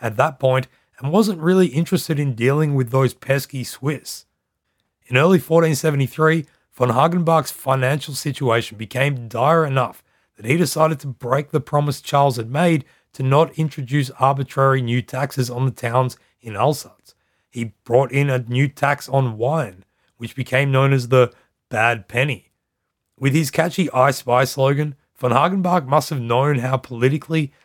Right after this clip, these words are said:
and socially unstable the region was becoming, that an alliance was being formed against him and his master, and that many towns would refuse to pay this tax. But still,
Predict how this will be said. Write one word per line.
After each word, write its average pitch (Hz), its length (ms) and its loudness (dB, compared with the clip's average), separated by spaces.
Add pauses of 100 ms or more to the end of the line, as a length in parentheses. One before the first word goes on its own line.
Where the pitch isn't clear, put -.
(160)
and 131 140 -2
socially 139 520 0
unstable 127 640 -2
the 120 120 0
region 127 400 0
was 120 160 -4
becoming, 123 500 -4 (300)
that 123 200 4
an 139 80 4
alliance 135 560 2
was 117 440 0
being 143 300 -2
formed 147 360 0
against 139 440 -2
him 139 280 2
and 127 200 0
his 113 200 -4
master, 135 560 0 (280)
and 151 140 0
that 156 80 2
many 147 300 2
towns 147 460 2
would 139 260 2
refuse 139 580 0
to 160 100 -6
pay 135 320 -2
this 127 280 -4
tax. - 520 -6 (440)
But 101 120 -18
still, 139 420 2